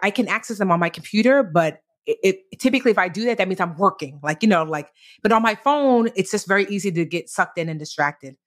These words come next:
So taking time, you know, I feel like in a really good place right now. I haven't not always been in a really good place because I've let, like, business take over everything. But I said, "I don't wanna go back there." So I've been really mindful.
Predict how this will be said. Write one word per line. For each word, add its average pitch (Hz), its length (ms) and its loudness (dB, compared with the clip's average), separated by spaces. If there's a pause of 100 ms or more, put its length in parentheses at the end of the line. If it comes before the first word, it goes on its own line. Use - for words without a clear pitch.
(180)
So 180 320 0 (220)
taking 320 340 0
time, 185 640 -2 (360)
you 180 100 0
know, 170 160 2
I 185 100 0
feel 226 200 0
like 196 120 2
in 180 80 -2
a 160 60 0
really 180 220 -2
good 165 180 -6
place - 220 -2
right 170 120 0
now. 175 120 0
I - 20 0
haven't 175 200 -2
not 160 180 2
always 202 260 2
been 254 120 4
in 254 100 2
a 247 40 0
really 254 200 2
good 262 160 0
place 277 200 -2
because 170 240 -4
I've 160 180 0
let, 165 260 -4 (360)
like, 156 380 0 (260)
business 185 360 0
take - 180 -2
over 165 160 2
everything. 208 460 0
But 165 100 -2
I 165 60 2
said, 160 160 -2
"I 160 80 -2
don't 165 160 -2
wanna 160 120 0
go 151 140 -6
back - 260 -2
there." 135 160 -4
So - 160 -4
I've 147 80 0
been 156 160 0
really 170 220 2
mindful. 151 680 0